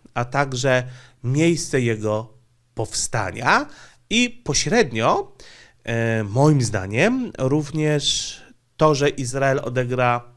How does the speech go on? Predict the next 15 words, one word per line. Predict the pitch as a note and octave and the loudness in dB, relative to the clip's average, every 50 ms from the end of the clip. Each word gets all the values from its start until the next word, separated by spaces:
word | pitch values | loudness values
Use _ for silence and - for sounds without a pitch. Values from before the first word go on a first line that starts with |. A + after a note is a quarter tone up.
| _ _ _ - - | _ _ _ -18 -6
kluczową | - C#3+ C#3 C3 - C#3+ C3 B2 C3 B2 A#2+ | -2 -2 -2 2 2 2 2 2 2 2 2
rolę | A#2 A#2 A#2+ A#2+ A#2+ A#2 A2+ A2+ A#2+ A#2 - - - - - _ _ _ _ _ _ _ _ | 2 2 2 2 2 0 0 -2 -4 -8 -14 -20 -20 -20 -20 _ _ _ _ _ _ _ _
w | - - | -20 -6
początku | - - D3 C#3+ - C3 A#2 A2 B2+ C3+ | -2 0 0 2 2 2 0 0 -2 -4
trzeciej | A#2+ - - A2+ F#2+ - - G#2 G2 G#2 G2+ - - _ _ _ _ _ - | -4 -2 -2 -2 -4 -4 -6 -6 -8 -8 -10 -12 -18 _ _ _ _ _ -16
światowej. | - - - C3+ C3+ C3+ C#3 B2 A#2 B2+ - - - - _ - - - - - - - _ _ _ _ _ _ _ _ | -8 -2 0 2 2 4 2 2 0 0 -6 -14 -18 -20 _ -20 -20 -20 -20 -20 -20 -20 _ _ _ _ _ _ _ _
Trzecia | - - G#3+ A3+ - A#3+ G3+ | -2 0 0 2 2 0 0
światowa. | - - F#3+ E3 - G#2 - - - - - - - _ _ _ _ _ _ - | 0 0 0 0 0 -2 -4 -8 -14 -16 -18 -20 -20 _ _ _ _ _ _ -4
Od | C3+ B2 - | -4 -4 -4
czego | - A#3 B3+ B3+ C#4+ B3 A#3+ G3+ - - - - | -4 -4 -2 2 2 2 2 0 -2 -10 -18 -14
według | - C3 D3+ D3+ C#3 C3+ B2 | -8 -6 -4 -4 -4 -6 -8
Case'a | C3 - D#3 D3+ D3 D3 D3+ C3+ | -4 -2 0 0 0 -2 -4 -6
się | - C#3 C3 | -4 -4 -2
zacznie? | A#2+ B2+ F#2+ F2+ - - - C#3 D#3 - | -2 -2 -2 -4 -6 -6 -4 -4 -2 2
Od, | - D#3 E3+ E3 - | 2 2 2 2 0